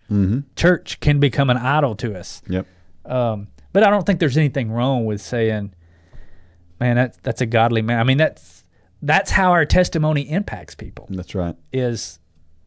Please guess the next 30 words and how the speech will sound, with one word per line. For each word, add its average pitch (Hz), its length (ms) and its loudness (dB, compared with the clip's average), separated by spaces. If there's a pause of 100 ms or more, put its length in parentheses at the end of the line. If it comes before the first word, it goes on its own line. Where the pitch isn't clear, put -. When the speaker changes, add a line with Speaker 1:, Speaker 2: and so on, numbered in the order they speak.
(540)
Speaker 2:
they 143 140 4
Speaker 1:
It 143 60 4
Speaker 2:
see 156 240 2
something 135 520 -2
in 151 180 0
us 113 420 -4 (840)
that 120 160 -8
they 113 120 0
won't. 123 480 -6 (520)
And 113 460 -4 (200)
that's 135 340 -2
not 117 240 -2
bad. 110 240 0
It's, 104 240 -10
it's 123 220 -6
when 143 180 0
you 123 120 2
let 131 300 2
that 127 260 0
become 110 540 -4 (420)
competitive 107 800 -4 (880)
and, 107 420 -8 (1000)
and 113 180 -8
you're 107 100 -2
doing 120 240 0
it 110 100 -10
for 120 100 -14
the 101 120 -10
wrong 104 280 -6
reasons. 98 540 -8